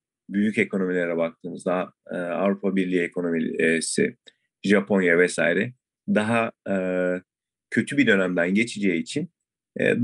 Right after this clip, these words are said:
doların bu para birimlerine karşı daha değerli kalıyor olması mantıklı. Yani para birimleri konusunda seçim yaparken de nadir de olsa böyle sorular, e, geliyor. E, doların dominansının, e, hem, e,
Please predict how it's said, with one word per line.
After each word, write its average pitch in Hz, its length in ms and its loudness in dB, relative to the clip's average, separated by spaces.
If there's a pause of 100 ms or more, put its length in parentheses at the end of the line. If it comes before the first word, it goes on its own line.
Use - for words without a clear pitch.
doların 120 460 4 (160)
bu 117 420 2
para 117 260 2
birimlerine 92 600 2
karşı 113 560 -2
daha 104 320 -2
değerli 104 440 2
kalıyor 87 380 -6 (140)
olması 107 680 0
mantıklı. 98 580 -2
Yani 92 340 0
para 107 260 2
birimleri 95 680 2
konusunda 95 520 2
seçim 98 360 0
yaparken 95 580 0
de 95 140 2 (420)
nadir 95 520 2
de 87 60 0
olsa 85 300 -2
böyle 85 200 0
sorular, 85 400 -2 (600)
e, - 140 0
geliyor. 113 560 2 (400)
E, - 20 0
doların 104 600 4
dominansının, 101 720 0 (500)
e, 90 40 -4 (340)
hem, 131 280 0 (380)
e, 92 400 -2